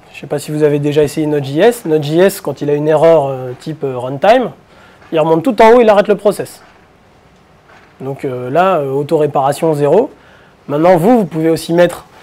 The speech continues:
des processus qui vont vérifier que ce processus, il est là, le redémarrer, euh,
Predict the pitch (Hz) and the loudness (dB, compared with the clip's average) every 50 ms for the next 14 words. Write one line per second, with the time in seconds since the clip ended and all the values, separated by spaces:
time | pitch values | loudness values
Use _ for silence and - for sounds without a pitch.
0 | - - - - - 151 160 156 - - 165 147 - 165 135 - 208 226 269 254 | -20 -20 -20 -18 -4 -2 -2 -2 0 -4 -4 -4 -4 -6 -6 -4 -2 -2 -2 -4
1 | - - 185 156 151 156 151 147 147 143 135 156 196 190 190 185 - - 202 196 | -4 -6 -4 -2 -2 -2 -2 -4 -6 -6 0 2 4 4 4 2 2 2 4 4
2 | 196 196 185 - - 165 160 160 156 160 165 151 - - 165 - 175 165 147 175 | 4 2 0 -4 -2 -2 0 -2 -2 -4 -6 -4 -2 -2 -2 0 -2 -4 -4 -4
3 | 170 - - 165 151 151 147 165 180 214 254 - _ _ _ _ - 165 175 165 | -8 -6 -6 -4 -2 2 4 6 6 4 4 0 _ _ _ _ 0 0 2 2
4 | 170 160 170 165 160 156 147 156 170 190 220 254 254 - - - - - _ _ | 4 2 2 4 4 4 4 4 6 6 4 4 2 -2 -18 -20 -20 -20 _ _
5 | _ - 165 156 156 151 147 147 147 143 143 139 139 135 131 127 131 127 123 123 | _ -6 -4 -2 -2 -2 -2 -4 -4 -4 -4 -6 -6 -8 -8 -10 -10 -12 -12 -14
6 | 123 | -14